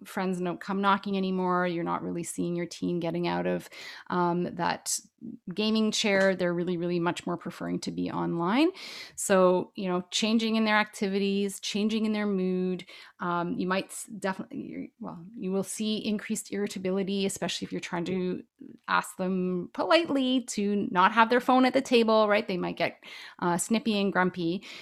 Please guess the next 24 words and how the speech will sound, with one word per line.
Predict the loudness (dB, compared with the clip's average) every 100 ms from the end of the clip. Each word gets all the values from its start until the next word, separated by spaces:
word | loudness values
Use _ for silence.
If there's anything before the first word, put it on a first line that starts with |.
| -20 _
Um, | 0 2 2 2 0 -2
and | 0 0
so | 2 0
if | 0
you're | -2
seeing | -2 0 2
that | 2 0
they're | -2 0
really, | 0 0 0
really, | 0 0 -4 -6
um, | -6 -4 -4 -4 -6 -10 -16
feeling | -6 -2 0 0 0 -4 -12 _ _ _ _ _ _ _
anxious | 4 4 4 0 -2
and | -2
scared | -2 -2 -2 2 2 0 0
at | -2
the | -2
possibility | -4 -4 -4 -4 -2
of |
their | -4
phone | -6 -2 0
not | 2 0
being | 0 2
around, | 4 4 2 0